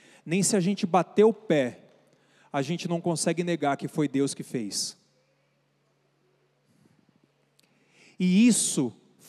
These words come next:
complementa a nossa identidade, quem nós somos. Isso nos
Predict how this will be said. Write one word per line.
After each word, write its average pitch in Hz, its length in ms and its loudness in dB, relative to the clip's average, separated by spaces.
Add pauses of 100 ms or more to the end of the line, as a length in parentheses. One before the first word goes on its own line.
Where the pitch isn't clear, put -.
(280)
complementa 202 1300 2 (380)
a 165 80 -2
nossa 170 380 -2
identidade, 143 880 -4 (320)
quem 185 200 -2
nós 175 220 -4
somos. 147 680 -8 (260)
Isso 214 300 2
nos 196 500 -4